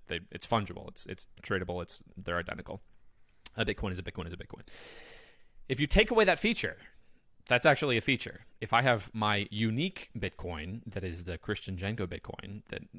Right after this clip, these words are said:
is, you know, I've, I've attached some sort of metadata to it and said, like, "Ah, this is the Bitcoin I got when I was first mining Bitcoins, and here it is." Now, the, the value of it is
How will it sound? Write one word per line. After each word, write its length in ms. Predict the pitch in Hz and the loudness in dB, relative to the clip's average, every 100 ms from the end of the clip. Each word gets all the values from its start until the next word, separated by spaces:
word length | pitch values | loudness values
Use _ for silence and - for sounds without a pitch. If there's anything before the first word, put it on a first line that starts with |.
| - | -16
is, 360 | - 87 87 - - | -12 -10 -10 -14 -12
you 120 | 92 | -10
know, 100 | 80 | -8
I've, 220 | 82 - | -8 -8
I've 120 | 95 87 | -6 -4
attached 540 | - 110 98 - - | 0 2 2 -2 -10
some 220 | - 95 | -6 -6
sort 220 | - 98 | -4 -4
of 60 | 90 | -2
metadata 500 | 90 90 87 85 85 | -6 -6 -6 -8 -8
to 140 | - | -8
it 160 | 85 - | -8 -8
and 180 | 90 85 | -12 -10
said, 200 | - - - | -10 -12 -12
like, 140 | - - | -6 2
"Ah, 240 | 139 - - | 2 2 -6
this 180 | - | -12
is 80 | - | -12
the 80 | - | -12
Bitcoin 320 | 107 - 104 | -12 -6 -6
I 80 | 104 | -2
got 180 | 110 - | -4 -4
when 100 | 90 | -6
I 80 | 87 | -8
was 260 | - - - - - - - | -10 -12 -14 -20 -20 -20 -12
first 300 | - 120 - | -6 -6 -8
mining 300 | - 104 127 | -8 -6 -6
Bitcoins, 420 | 127 - - - - | -8 -10 -12 -14 -16
and 140 | - - - - - | -18 -20 -20 -20 -14
here 160 | - 117 | 0 0
it 100 | 104 - | 0 -4
is." 160 | - - | -10 0
Now, 560 | 123 147 139 123 113 - | 4 4 4 2 -2 -6
the, 180 | 110 101 - | -6 -6 -6
the 120 | 101 | -6
value 520 | 95 110 117 123 107 | -2 4 4 4 2
of 140 | 92 | 0
it 140 | 87 - | -4 -8
is 580 | 95 87 85 82 - - | -6 -6 -6 -4 -6 -6